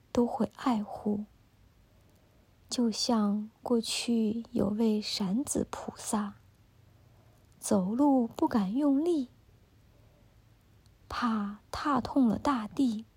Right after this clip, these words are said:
说话不敢大声，怕吵醒了熟睡的大地；器物不敢随意，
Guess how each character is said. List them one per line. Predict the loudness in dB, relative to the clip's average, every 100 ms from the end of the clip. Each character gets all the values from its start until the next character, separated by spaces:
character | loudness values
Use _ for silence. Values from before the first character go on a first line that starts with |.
| _ _ _ _ _ _ _ _ _ _ -10
说 | -2 2 2
话 | 2 0 0 0 -6 -6
不 | -2
敢 | -2 -4 -4
大 | -4 -4
声， | -4 0 0 0 -6 _ -20 _ _ _ -20 -20 -20 _ -16
怕 | -6 -2 -2 -4
吵 | -6 -10 -4 -2
醒 | -2 0 0 2
了 | 2 0 -4
熟 | -10 -4 -4 -4
睡 | -6 -2 0
的 | 0
大 | 0 -2 -2
地； | -2 -2 -2 -8 -20 -20 -20 -20 _ -20 -20 -20 -20 _ _ _ _ -10
器 | -2 0 2 0 2
物 | 2 2 0 -4 -2
不 | 0
敢 | 2 0 -2
随 | -4 -2
意， | -2 0 2 2 0